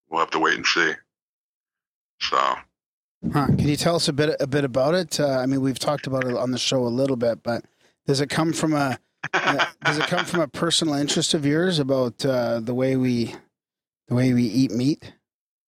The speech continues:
Speaker 1: Yeah, you know, um, I was, I, I actually, it was, uh, Coast to Coast had a sh-, uh, did a show about the ag gag laws, which are laws that, um,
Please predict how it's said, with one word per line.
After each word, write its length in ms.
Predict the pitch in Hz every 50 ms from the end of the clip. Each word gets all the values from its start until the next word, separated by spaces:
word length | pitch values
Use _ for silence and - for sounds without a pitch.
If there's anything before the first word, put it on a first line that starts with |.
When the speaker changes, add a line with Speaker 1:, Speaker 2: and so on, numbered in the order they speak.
| _ _ _ _ _
Speaker 1:
Yeah, 380 | - 185 190 233 262 233 147 156
you 60 | 165
know, 80 | 170 156
um, 680 | 135 - - 151 156 160 160 156 156 156 151 151 143 - _ _ _ _ _ _ _ _ _ -
I 380 | 95 98 110 123 135 139 147 143
was, 540 | 135 139 139 139 135 127 123 120 - - -
I, 280 | - 104 110 113 110 110 -
I 240 | 98 107 - - 113
actually, 240 | 110 - - 120
it 40 | 98
was, 280 | 98 107 98 87 - - -
uh, 60 | - 92
Coast 320 | - - 127 127 120 -
to 60 | -
Coast 280 | - - 127 123 - -
had 160 | 98 90 92
a 60 | -
sh-, 180 | - - - - -
uh, 400 | 85 85 85 78 80 80 76 87 - 107 101 - -
did 80 | 107
a 60 | 98 90
show 240 | - - 104 92 90
about 280 | 90 92 87 87 90
the 120 | - 85 -
ag 200 | 104 101 110 -
gag 220 | 98 90 90 80
laws, 520 | 82 80 73 71 71 69 - - - - - _ _ - - - - - - -
which 380 | - 95 101 92 90 - - -
are 280 | - - 98 95 95 95
laws 400 | 92 98 101 101 101 101 92 - -
that, 180 | 101 92 90 80
um, 500 | - 85 90 87 85 85 78 80 82